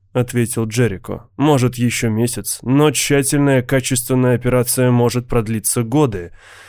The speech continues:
даже десятилетия». Пасуэла всмотрелся в картину крушения. Возможно, пытался разглядеть знакомые очертания, затем повернул карту и указал на ту часть острова,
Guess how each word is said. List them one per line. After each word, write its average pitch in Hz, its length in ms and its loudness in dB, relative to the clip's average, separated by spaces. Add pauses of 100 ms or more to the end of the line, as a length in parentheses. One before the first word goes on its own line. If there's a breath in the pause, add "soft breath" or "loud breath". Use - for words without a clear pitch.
(200 loud breath)
даже 131 500 2
десятилетия». 123 1120 -2 (420)
Пасуэла 120 580 2
всмотрелся 120 760 0
в - 80 -10
картину 113 500 -2
крушения. 120 720 -2 (440 loud breath)
Возможно, 127 840 4
пытался 127 480 0
разглядеть 123 540 2
знакомые 123 520 0
очертания, 120 720 -2 (120)
затем 147 440 0
повернул 127 500 2
карту 127 420 -2
и 123 260 -4
указал 123 560 0 (100)
на 131 160 2
ту 151 160 -2
часть 127 400 -2
острова, 107 520 -2